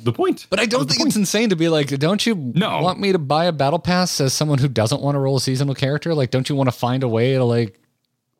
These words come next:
Speaker 2: let me give you more money?" Like, I don't, I don't know. Like, I, like, I get it. I get it on both sides. I really do.
Speaker 1: I don't see them ignoring that outcry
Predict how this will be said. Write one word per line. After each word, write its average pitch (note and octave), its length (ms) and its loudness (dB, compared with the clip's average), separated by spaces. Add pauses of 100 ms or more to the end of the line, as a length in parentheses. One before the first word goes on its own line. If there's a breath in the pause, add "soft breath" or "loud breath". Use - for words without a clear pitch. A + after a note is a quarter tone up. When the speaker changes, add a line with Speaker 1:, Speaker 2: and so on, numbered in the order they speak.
(680)
Speaker 2:
let A2 240 0
me B2 140 2
give G#2+ 240 -2
you A#2+ 100 2
more A#2 200 0
money?" B2 360 0 (120)
Like, F#2 240 -4
I - 20 -6 (140)
don't, F#2+ 260 -2
I G2 80 2
don't E2 100 -4
know. - 220 -16
Like, A2+ 160 -2
I, C#3+ 260 0
like, C#3 200 0
I C#3 60 2
get C#3 180 0
it. A#2 180 0
I A#2 60 2
get A2 160 2
it - 20 4
on F2+ 160 2
both E2 160 -2
sides. - 300 -12 (280)
I G2+ 40 -12
really G2 200 -2
do. E2 140 -10 (1700)
Speaker 1:
I E3+ 120 4
don't D3 600 0
see D3+ 320 0
them A2 520 0 (240)
ignoring F#2+ 540 0
that E2 160 -2
outcry C#2+ 520 -6